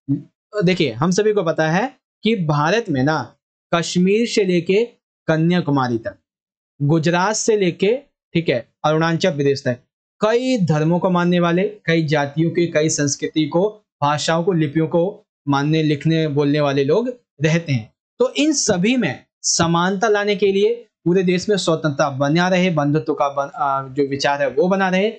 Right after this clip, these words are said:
आर्थिक और सामाजिक स्थिति बनी रहे, लोगों का विकास अच्छे से होता रहे, एक साथ मिलकर विकास हो, इसीलिए हमें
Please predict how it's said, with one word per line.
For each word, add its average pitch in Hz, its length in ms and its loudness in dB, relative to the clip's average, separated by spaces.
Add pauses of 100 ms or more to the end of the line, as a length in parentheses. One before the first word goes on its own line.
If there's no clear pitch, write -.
(260)
आर्थिक 180 360 0
और 202 60 0
सामाजिक 156 460 0
स्थिति 180 280 0
बनी 190 220 0
रहे, 190 240 2 (300)
लोगों 156 160 2
का 147 140 -2
विकास 156 400 -2
अच्छे 165 200 -2
से 139 140 -2
होता 165 280 0
रहे, 190 200 0 (100)
एक 180 160 2
साथ 208 200 -4
मिलकर 185 200 0
विकास 156 380 0
हो, 277 220 0 (300)
इसीलिए 196 640 0 (200)
हमें 151 420 0